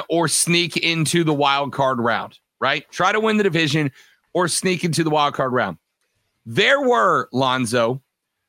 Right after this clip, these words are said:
about, uh, one thousand and eighty votes cast. The vote was split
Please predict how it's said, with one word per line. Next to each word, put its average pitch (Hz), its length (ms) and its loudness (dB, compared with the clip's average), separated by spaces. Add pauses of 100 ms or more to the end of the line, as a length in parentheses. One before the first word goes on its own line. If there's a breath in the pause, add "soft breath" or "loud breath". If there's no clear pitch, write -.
(160)
about, 180 760 0 (560)
uh, 170 760 2
one 214 520 2
thousand 190 840 2 (120)
and 165 880 0 (600)
eighty 196 420 2
votes 185 400 0
cast. 226 680 -4 (1300)
The 147 120 -2
vote 190 260 0
was 190 180 2
split 180 520 0